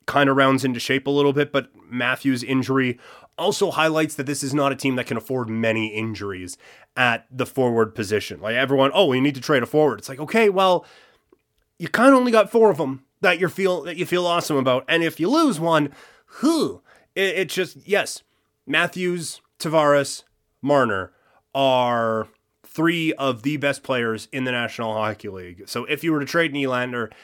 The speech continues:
then you are, your high-end talent is still good. But below that, you get to fourth-line guys real quick. And that has always been the problem with Toronto. But I, I think that this is a, a very, very good team.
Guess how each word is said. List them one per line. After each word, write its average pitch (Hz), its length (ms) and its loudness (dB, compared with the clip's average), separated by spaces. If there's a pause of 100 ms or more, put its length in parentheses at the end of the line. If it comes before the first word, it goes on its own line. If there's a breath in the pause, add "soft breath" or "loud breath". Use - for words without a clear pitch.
(200 soft breath)
then 113 680 0 (100)
you 139 340 -2
are, 131 160 0
your 131 200 0
high-end 160 360 0
talent 131 300 -4
is 123 100 -6
still 127 220 -2
good. 107 260 -4
But 120 300 -4
below 151 380 4
that, 185 340 2 (280 loud breath)
you 135 120 -2
get 180 220 4
to 143 60 -4
fourth-line 156 520 2
guys 104 320 -2
real 104 240 -4
quick. - 180 -14 (140)
And 131 120 -4
that 120 120 0
has 123 160 -2
always 143 340 -2
been 135 140 -2
the 120 80 -8
problem 107 480 -4 (280 loud breath)
with 139 240 2
Toronto. 113 400 2
But 117 140 -2
I, 120 220 2
I 131 60 4
think 135 200 2
that 110 140 -4
this 120 200 -4
is 107 140 -2
a, 104 240 -2
a 107 60 0
very, 117 480 4
very 113 280 0
good 110 320 -4
team. 107 380 -2